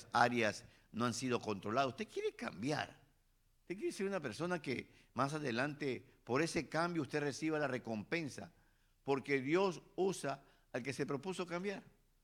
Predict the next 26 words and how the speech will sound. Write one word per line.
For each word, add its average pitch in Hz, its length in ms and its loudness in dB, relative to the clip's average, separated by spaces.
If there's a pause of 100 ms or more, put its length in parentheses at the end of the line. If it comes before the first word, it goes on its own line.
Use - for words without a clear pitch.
(1080)
Al 123 80 -4
que 139 100 -4
una 175 220 4
vez 175 240 2
era 175 600 6 (800)
gusanito 160 760 0 (260)
y 127 80 -6
más 170 220 2
adelante 165 480 0
ya 170 100 4
era 175 100 2
una 170 120 -2
mariposa 160 760 -2 (400)
que 117 440 4
de 117 80 2
alguna 156 260 0
manera, 156 400 0 (400)
eh, 117 140 6
pasó 127 400 6
la 160 80 8
transformación, 127 640 2
la 143 100 2
metamorfosis 123 800 0
que 131 100 0
se 113 120 -2
llama, 147 340 0